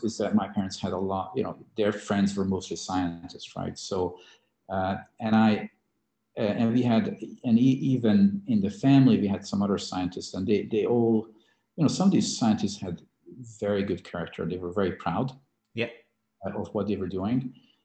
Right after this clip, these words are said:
Speaker 1: Um, and certainly they were doing meaningful work. And, and what struck me is that these guys were very passionate,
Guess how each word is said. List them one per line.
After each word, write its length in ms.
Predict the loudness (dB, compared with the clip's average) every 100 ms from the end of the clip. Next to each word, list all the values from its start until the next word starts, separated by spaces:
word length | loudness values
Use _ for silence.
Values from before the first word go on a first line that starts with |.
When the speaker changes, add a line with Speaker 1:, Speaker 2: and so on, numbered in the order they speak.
| _ _ _
Speaker 1:
Um, 600 | -4 -2 -2 -2 -6 -10 -14 -14 -12
and 160 | -12
certainly 340 | -2 2 2 0
they 60 |
were 80 | -2
doing 400 | -4 -4 -2 0
meaningful 520 | -2 -2 -6 -6 -8
work. 480 | -4 0 2 0 -12 _ _ 0
And, 420 | 4 4 2 -6 _ _
and 340 | 2 4 4
what 140 | 2 0
struck 340 | 0 0 2
me 120 | 2
is 160 | 2 0
that 320 | -2 -4 -8 -20 -20 -14
these 160 | -10 -4
guys 200 | -2 -2
were 80 | 0
very 180 | 0 -2
passionate, 580 | 0 0 2 -2 -4